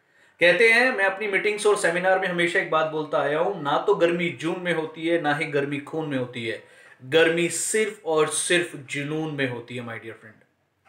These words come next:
Passionate रहिए अपने काम के प्रति, अपनी study के प्रति, अपनी family के प्रति, जिस भी चीज से आप जुड़े हुए हैं,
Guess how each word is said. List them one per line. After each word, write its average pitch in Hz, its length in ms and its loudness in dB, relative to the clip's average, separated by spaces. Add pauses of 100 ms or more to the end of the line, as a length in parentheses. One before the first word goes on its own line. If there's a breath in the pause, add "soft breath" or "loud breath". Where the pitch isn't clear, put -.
(680 soft breath)
Passionate 233 480 4
रहिए 214 220 2
अपने 220 220 0
काम 185 260 -2
के 208 100 0
प्रति, 196 280 -4
अपनी 180 200 -6
study 170 320 0
के 175 80 -4
प्रति, 165 320 -2
अपनी 165 160 -8
family 165 380 -4
के 170 80 -2
प्रति, 156 280 -6
जिस 196 300 -4
भी 277 100 -2
चीज 247 160 -4
से 208 140 2
आप 196 100 4
जुड़े 151 260 2
हुए 139 240 0
हैं, - 260 -10